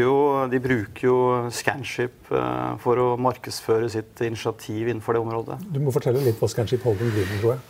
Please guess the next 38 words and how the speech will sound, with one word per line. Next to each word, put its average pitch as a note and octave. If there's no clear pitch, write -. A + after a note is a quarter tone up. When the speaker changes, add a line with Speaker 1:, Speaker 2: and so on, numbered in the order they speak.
Speaker 1:
Vi F#3
jobber C3+
med D#3+
løsninger C3
for C#3+
å D3
forhindre B2+
utslipp -
til C3
sjø. E3
Og C3+
vi C#3+
jobber A2+
med C3
løsninger A2+
for A2+
å A#2+
gjenvinne A2+
verdifulle A#2
ressurser A#2
i A#2
avfall. F3+
Og B2+
i A#2+
det C#3
siste -
så D3+
har C3
vi C3+
tatt -
fram G#2
en A2
teknologi B2+
som B2+
også -
gjør G#2+
oss, -
eh, A#2+